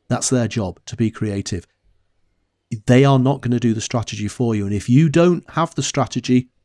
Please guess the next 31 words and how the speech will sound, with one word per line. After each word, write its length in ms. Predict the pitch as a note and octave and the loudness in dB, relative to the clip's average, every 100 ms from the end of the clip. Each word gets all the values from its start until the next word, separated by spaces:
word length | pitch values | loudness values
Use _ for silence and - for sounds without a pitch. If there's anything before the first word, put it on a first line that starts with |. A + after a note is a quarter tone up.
| - | -8
to 100 | - | -6
tell 380 | - E3+ G3 | -2 2 2
them, 220 | C#3 G2 G#2 _ _ | 0 -4 -8 _ _
then 200 | G#2+ G2+ | -4 0
they're 200 | A#2 B2 | 0 2
gonna 380 | B2 A2+ G#2+ _ _ | 0 0 -4 _ _
execute 560 | C3+ - - - A2 - | -6 -4 -10 -4 -6 -6
the 80 | |
tactics 680 | - - - - F#2+ - - _ _ _ _ - | -6 -6 -8 -10 -10 -8 -10 _ _ _ _ -8
that 160 | A2+ | -6
will, 160 | A2 G#2 | -4 -6
in 180 | A2+ G#2+ | -6 -6
a 60 | |
way 180 | G2+ G2+ | -4 -6
that 140 | G2 | -6
will 100 | G#2 | -10
disappoint 640 | G2+ F#2+ - - G#2 G2+ C3 | -10 -8 -8 -10 -10 -10 -10
you. 140 | F#2+ - _ _ | -12 -12 _ _
And 160 | G2+ G2 | -10 -8
I 40 | |
think 200 | F#2 G2+ | -6 -4
that's 280 | A2 B2 - | -4 -6 -6
the 80 | - | -8
clear 340 | - C#3+ C#3+ | 0 4 4
message 400 | G#2+ G2 G#2 F#2 | 2 -4 -6 -8
for 140 | - | -8
me 260 | F#2+ F#2+ F#2 _ _ _ - | -8 -6 -8 _ _ _ -10
out 300 | G#2 G2 - | -8 -6 -8
of 100 | - | -8
this 240 | - - | -8 -6
article. 580 | G2 G#2+ - G2 - G2 | -6 -8 -8 -10 -12 -18